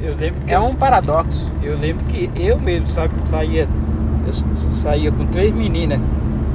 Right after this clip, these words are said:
Speaker 1: aí depois aumentou pra seis.
Speaker 2: Meu,
Speaker 1: Aí,
Speaker 2: igual os feijão.
Speaker 1: aí, aí elas, elas,
Speaker 2: Agora a gente voltou,
Speaker 1: elas,
Speaker 2: né?
Speaker 1: elas comentavam com as outras, falavam assim, "Ah, eu saio com o Aristeu porque ele não conta pra ninguém."
Speaker 2: Olha, e, mas elas, elas contavam, olha que safada.
Speaker 1: Contavam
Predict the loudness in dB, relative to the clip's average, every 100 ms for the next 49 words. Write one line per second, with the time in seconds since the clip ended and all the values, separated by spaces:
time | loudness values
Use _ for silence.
0 | 0 0 0 2 4 4 2 2 2 2
1 | 2 2 2 2 2 2 0 0 0 -2
2 | 0 0 0 0 4 4 6 6 4 4
3 | 2 2 4 2 2 0 2 4 2 2
4 | 0 0 2 4 2 2 0 2 2 2
5 | 0 0 2 4 4 2 2 0 2 2
6 | 0 0 0 2 2 0 0 -2 -2 -2
7 | -2 0 2 2 0 2 2 2 0 0
8 | 0 0 0 0 0 2 2 2 2 0
9 | 0 2 2 2 0 2 2 4 4 2
10 | 4 4 4 4 6 4 4 4 6 6
11 | 4 4 4 2 0 2 2 4 2 2
12 | 2 2 4 4 4 0 -4 0 2 4
13 | 2